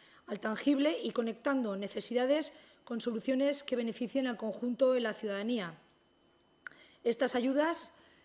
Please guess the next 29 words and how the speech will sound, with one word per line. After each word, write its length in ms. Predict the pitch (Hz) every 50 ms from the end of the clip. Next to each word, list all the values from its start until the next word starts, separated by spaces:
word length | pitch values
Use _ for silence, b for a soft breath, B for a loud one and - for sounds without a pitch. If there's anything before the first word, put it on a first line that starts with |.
| B B
eh, 260 | 247 233 233 226 220 226
como 200 | 240 220 220 196
podéis 220 | 214 226 247 220
comprobar, 520 | - - 233 - 220 226 247 254 269 285 -
están 280 | 330 - - 254 247
orientadas 500 | 247 240 233 233 220 254 254 262 254 -
a 120 | 226 220 208
fomentar, 680 | 208 - - 220 214 220 214 208 - 277 294 330 - - - - B B B B B B
retener 540 | B 233 233 220 - 226 233 254 294 320 311
y 120 | 277 226
atraer 480 | 214 208 214 214 214 226 247 277 277 -
talento, 460 | - 233 233 233 226 220 - 190 185
es 60 | 185
decir, 260 | - 208 196 - 247 233
al 160 | 220 214 220
cultivar 880 | - - 240 233 202 - 233 226 233 240 262 277 311 311 302 - - - -
talento 400 | 214 214 220 233 240 240 - 277
investigador. 640 | 262 254 226 220 - - 208 208 208 220 214 196 - - - B B B B B B B B B B B
Y 500 | - 240 233 233 226 233 226 226 190 - -
pensamos 460 | - 240 226 - - 277 269 277 277
que 120 | - - 277
esta 200 | 269 - 269 254
convocatoria 580 | 254 233 233 - 233 214 - 269 269 269 277
es 120 | 262 - -
un 100 | 254 247
valioso 380 | 240 226 240 233 220 - 233
recurso 560 | 208 208 196 - 254 233 - - 294 294 311 285
para 160 | 277 233 226
estimular 640 | 220 - - 233 220 220 226 240 247 262 277 294 277